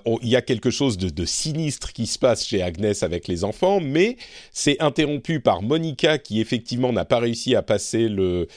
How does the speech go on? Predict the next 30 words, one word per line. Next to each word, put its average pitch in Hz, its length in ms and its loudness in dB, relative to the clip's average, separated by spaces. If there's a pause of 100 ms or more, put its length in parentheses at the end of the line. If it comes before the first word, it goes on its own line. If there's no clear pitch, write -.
(220)
la 92 400 -2
barrière 113 640 2
avec 113 400 2
son 101 300 0
super, 120 640 2
euh, 98 40 2
machin 107 320 2
militaire, 113 580 0 (280)
mais 202 140 6
qui 240 120 -4
décide, 143 500 -2 (220)
pour 170 220 2
une 233 80 2
raison 233 500 0 (100)
un 415 220 4
petit 294 240 -8
peu 240 260 0
étrange, 190 480 0
que 131 240 2
elle, 180 300 2
elle 107 200 0
peut 160 140 2
passer 160 500 0 (180)
toute 180 220 -4
seule. 120 240 2 (140)
<laughs> 139 300 -2
Tu - 120 -8
dis, 156 180 -2
mais... 98 280 2 (640)
Ok, 95 120 0